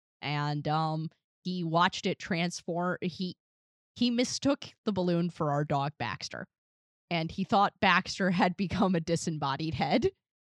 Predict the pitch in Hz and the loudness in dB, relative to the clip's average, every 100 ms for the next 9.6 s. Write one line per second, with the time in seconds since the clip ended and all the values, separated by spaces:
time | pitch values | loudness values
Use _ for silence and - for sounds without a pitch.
0 | _ - 175 170 - 196 175 165 185 175 | _ -2 0 0 -2 -4 -2 0 0 2
1 | 190 185 185 208 185 175 170 190 - 190 | 2 4 4 4 2 2 0 -2 0 0
2 | 165 170 - 175 175 180 180 196 190 208 | 2 2 0 0 0 0 0 2 2 0
3 | 208 196 185 - 214 180 180 180 180 180 | -2 -2 -4 -2 2 2 2 0 -2 -4
4 | - 165 160 160 156 _ - 185 190 185 | -4 -4 -2 -4 -6 _ -14 -4 2 2
5 | 185 180 240 339 339 339 320 - 381 - | 4 2 2 2 2 2 2 2 0 0
6 | - 320 427 370 571 415 349 - - 214 | 0 4 6 6 6 4 0 -10 -16 -16
7 | - - 339 339 466 330 311 311 302 392 | -6 2 2 4 4 6 4 4 4 6
8 | 359 262 285 392 277 349 311 311 330 302 | 4 2 4 2 2 0 2 2 2 4
9 | 240 285 339 247 262 240 | 4 6 4 4 4 8